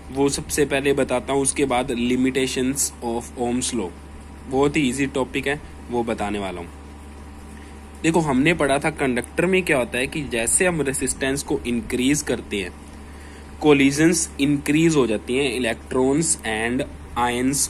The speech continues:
of वायर्स के बीच में, वायर के बीच में।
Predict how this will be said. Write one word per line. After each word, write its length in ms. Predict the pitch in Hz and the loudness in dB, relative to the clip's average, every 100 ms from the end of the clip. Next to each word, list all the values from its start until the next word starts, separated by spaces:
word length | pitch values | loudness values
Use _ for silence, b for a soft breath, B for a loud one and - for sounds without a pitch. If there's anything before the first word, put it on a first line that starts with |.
| 107 | -2
of 300 | 107 120 - - - - - - - - - - - 120 | -2 -2 -6 -14 -16 -16 -16 -16 -16 -18 -18 -18 -10 -2
वायर्स 400 | 110 113 120 - | 0 0 -2 0
के 120 | 131 | -2
बीच 320 | 120 110 104 | 0 -2 -2
में, 120 | 92 80 - | -8 -10 -6
वायर 240 | 110 113 110 | -2 0 0
के 120 | 120 | -2
बीच 260 | 107 104 | -2 -4
में। 80 | 95 | -6